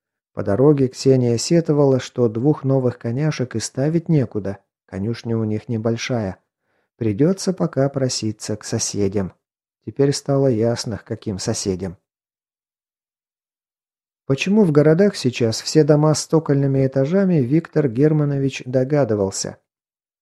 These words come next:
По той же самой причине, почему в Европах не сильно дружили с мытьем ежедневным в полной ванне горячей воды. Все дело в доступности энергии. Нет еще электричества,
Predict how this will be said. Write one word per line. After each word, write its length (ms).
По 140
той 260
же 160
самой 400
причине, 640
почему 520
в 40
Европах 720
не 180
сильно 440
дружили 520
с 140
мытьем 520
ежедневным 880
в 140
полной 400
ванне 460
горячей 500
воды. 460
Все 220
дело 360
в 80
доступности 840
энергии. 640
Нет 260
еще 300
электричества, 920